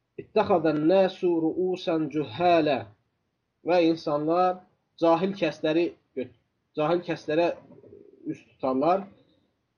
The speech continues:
Fəsuilu fəftəu bi qeyri, fəftəu bi qeyri ilmin fədallu və adallu. Və soruşarlar ondan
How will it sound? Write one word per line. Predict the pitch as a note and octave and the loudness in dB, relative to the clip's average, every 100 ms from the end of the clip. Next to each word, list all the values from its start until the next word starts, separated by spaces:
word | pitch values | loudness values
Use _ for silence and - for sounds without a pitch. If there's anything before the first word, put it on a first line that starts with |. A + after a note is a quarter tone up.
| - | -2
Fəsuilu | G3 G3 B3+ A3+ A3+ G#3+ A#3 A#3 G3 | 0 0 -2 0 0 2 4 4 2
fəftəu | - G#3 - G#3+ G#3 A3 G#3 E3 | -2 -2 0 2 4 4 0 0
bi | E3+ | 0
qeyri, | E3 G3+ G#3 F3 | 4 6 6 4
fəftəu | E3 D#3+ G3 G3 F#3+ E3+ | 0 -4 -4 -2 -2 2
bi | E3 D#3+ | 2 4
qeyri | G3 F3 D3 | 4 4 2
ilmin | F3+ G3 G3+ G3+ | 2 2 2 2
fədallu | G3 D3+ E3 F#3 G3 F#3 | 0 -4 0 0 2 2
və | D#3 | 2
adallu. | C3+ D3 C#3+ A#2 G#2 - _ _ _ _ _ _ _ _ D#3+ | 0 0 -2 -2 -8 -16 _ _ _ _ _ _ _ _ 0
Və | G3 G#3+ - | 2 2 0
soruşarlar | - F#3 E3+ - A3 F#3+ | -4 -2 -2 -2 0 2
ondan | E3 F#3 F3+ | 2 2 -2